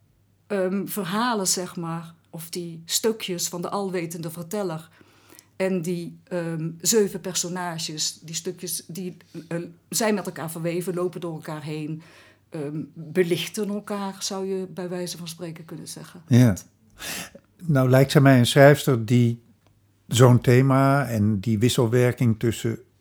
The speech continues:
Speaker 2: onze levens en de natuur en wat er in de natuur gebeurt, gebruikt om iets algemeners te zeggen over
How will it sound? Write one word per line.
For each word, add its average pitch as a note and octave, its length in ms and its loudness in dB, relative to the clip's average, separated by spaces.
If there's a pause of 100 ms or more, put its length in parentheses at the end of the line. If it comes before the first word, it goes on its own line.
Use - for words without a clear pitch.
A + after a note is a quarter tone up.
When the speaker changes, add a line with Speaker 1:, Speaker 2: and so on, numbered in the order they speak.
(120)
Speaker 2:
onze A2 360 8
levens G#2+ 460 6
en A2 360 0
de G#2+ 120 6
natuur A#2 580 2
en G#2+ 100 0
wat G#2 180 0
er A2+ 60 -2
in A2 120 0
de G#2+ 80 2
natuur G#2+ 400 0
gebeurt, G#2+ 400 -4 (880)
gebruikt C3+ 520 4
om C3 160 4
iets - 340 -4
algemeners C3+ 800 6
te B2 120 -2
zeggen A#2+ 400 0
over A2 480 4